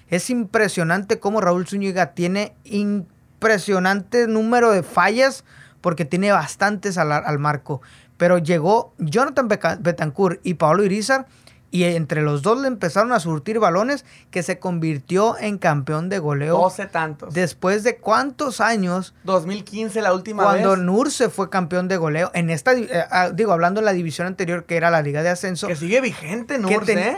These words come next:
Speaker 1: Nurse tenía diez gol-, con diez goles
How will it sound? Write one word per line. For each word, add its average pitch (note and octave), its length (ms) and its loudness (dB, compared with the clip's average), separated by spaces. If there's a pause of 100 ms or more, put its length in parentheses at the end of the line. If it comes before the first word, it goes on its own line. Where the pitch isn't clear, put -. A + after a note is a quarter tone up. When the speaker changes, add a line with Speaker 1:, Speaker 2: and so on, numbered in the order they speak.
Speaker 1:
Nurse D#4 680 -2 (140)
tenía G#3+ 560 -2 (260)
diez A#3 540 0
gol-, F3 260 -2
con F#3 240 2
diez C4+ 320 0
goles C#4 400 0